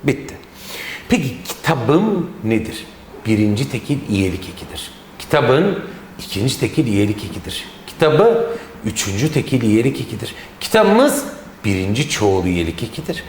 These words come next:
Kitabınız ikinci çoğul iyelik ekidir. Kitapları üçüncü çoğul iyelik ekidir. Hani sözcükte yapıda anlattım ya. Bunu bir daha hatırlayın.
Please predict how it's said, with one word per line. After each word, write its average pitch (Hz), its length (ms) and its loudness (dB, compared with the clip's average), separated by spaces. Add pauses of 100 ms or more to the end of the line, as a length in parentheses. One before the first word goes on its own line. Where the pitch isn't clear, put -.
(200)
Kitabınız 139 580 2 (280)
ikinci 120 380 0
çoğul 120 260 4
iyelik 98 360 0
ekidir. 113 320 0 (300)
Kitapları 156 760 2 (400)
üçüncü 110 520 0
çoğul 139 520 4 (240)
iyelik 98 340 2
ekidir. - 340 -12 (280)
Hani 98 140 0
sözcükte 101 460 2
yapıda 107 260 4
anlattım 104 500 -2
ya. - 100 -4 (760)
Bunu 160 420 2 (200)
bir 110 80 0
daha 82 160 2
hatırlayın. - 400 -10